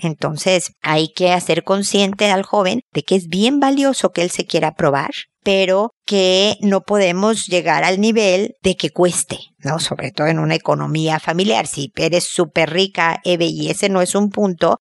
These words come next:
pues entonces felicita a tu hijo por probarse. Ya vimos que efectivamente no es que no pueda solo, sino que hay veces que se necesita ayuda.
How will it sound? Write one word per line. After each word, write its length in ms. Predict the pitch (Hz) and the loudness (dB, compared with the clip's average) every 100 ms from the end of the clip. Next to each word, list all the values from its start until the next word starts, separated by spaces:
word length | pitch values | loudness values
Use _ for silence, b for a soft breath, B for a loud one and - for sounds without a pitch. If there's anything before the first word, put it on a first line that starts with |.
| - | -2
pues 200 | 202 196 | -2 0
entonces 640 | 175 - 147 - 202 - _ | -2 0 -2 -2 -4 -8 _
felicita 580 | - 202 156 - 196 202 | -2 0 0 -4 -2 -2
a 80 | 208 | 2
tu 100 | 233 | 0
hijo 280 | 214 214 | 2 0
por 200 | 208 226 | 0 0
probarse. 640 | 208 226 214 180 - 208 302 _ | 0 0 0 -2 -2 -2 -2 _
Ya 240 | 151 147 | 0 2
vimos 520 | 143 180 208 226 208 - | 4 4 4 2 0 0
que 140 | 175 | 0
efectivamente 960 | 151 143 - 143 147 190 202 180 160 185 | 0 -4 -6 -4 0 0 2 0 0 0
no 200 | 165 127 | 0 0
es 300 | 170 - - | -2 -4 -4
que 280 | - 175 131 | 0 0 0
no 200 | 151 147 | -4 -4
pueda 260 | 170 156 156 | 0 2 2
solo, 500 | - 233 381 262 - _ | 2 2 2 0 -4 _
sino 480 | - - 180 151 156 | -14 -2 0 2 0
que 320 | - 170 160 - | 0 0 2 2
hay 180 | 202 180 | 0 -2
veces 420 | 139 - 202 - | -6 -4 -6 -6
que 120 | - | -6
se 140 | - | -4
necesita 580 | 151 143 - - 131 160 | -4 -6 -10 -10 -8 -2
ayuda. 480 | 160 202 311 277 - | -2 0 0 -2 -6